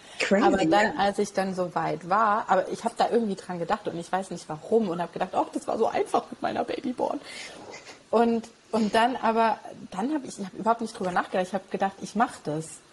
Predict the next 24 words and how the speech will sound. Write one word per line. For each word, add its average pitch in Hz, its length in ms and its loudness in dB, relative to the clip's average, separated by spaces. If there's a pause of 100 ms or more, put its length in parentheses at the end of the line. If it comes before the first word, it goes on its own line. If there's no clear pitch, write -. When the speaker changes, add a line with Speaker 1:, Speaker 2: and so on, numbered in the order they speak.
(140)
Speaker 2:
Also, 185 200 4
Speaker 1:
Mhm. 185 220 2 (1080)
Speaker 2:
ich 202 140 0
weiß 254 160 6
noch, 277 140 2
dass 262 180 0
wir 247 80 -2
im 226 80 0
Geburtsvorbereitungskurs, 233 1300 -2
den 165 160 -4
wir 151 160 -8
zusammen 151 340 -4
besucht 175 380 -8
haben, 185 100 -4 (300)
dass 202 220 4
wir 202 100 0
darüber 185 440 2
geredet 196 540 -2
haben, 277 220 2
aber 220 180 2
dass 214 180 2
das 226 140 -2
auch - 100 -2
nicht 240 180 -4